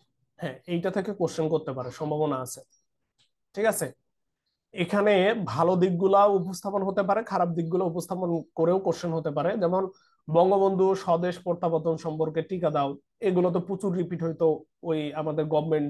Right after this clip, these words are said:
যে গভর্নমেন্ট ছিল তাদের আন্ডারে, কারণ তা, সেই পন্থী লোকেরাই কিন্তু বেশি কোশ্চেন করতো, তার মানে এই টাইপের কোশ্চেন গুলো বেশি রিপিট হতো।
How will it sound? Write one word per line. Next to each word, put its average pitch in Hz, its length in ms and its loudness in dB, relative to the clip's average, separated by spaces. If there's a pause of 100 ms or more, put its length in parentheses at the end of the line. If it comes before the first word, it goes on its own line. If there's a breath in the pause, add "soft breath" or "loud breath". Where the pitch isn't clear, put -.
(100)
যে 156 80 2
গভর্নমেন্ট 156 420 -4
ছিল 147 120 -4 (140)
তাদের 147 280 0
আন্ডারে, 147 280 -2 (440)
কারণ 165 200 4 (560)
তা, 175 220 4 (140)
সেই 202 260 2
পন্থী 202 260 0
লোকেরাই 190 360 0
কিন্তু 185 220 0
বেশি 165 220 -4
কোশ্চেন 165 320 0
করতো, 156 260 -4
তার 160 180 -2
মানে 175 200 -2
এই 165 80 -4
টাইপের 165 260 -2
কোশ্চেন 156 300 -8
গুলো 160 120 2
বেশি 175 240 -2
রিপিট 147 280 -4
হতো। 131 180 -12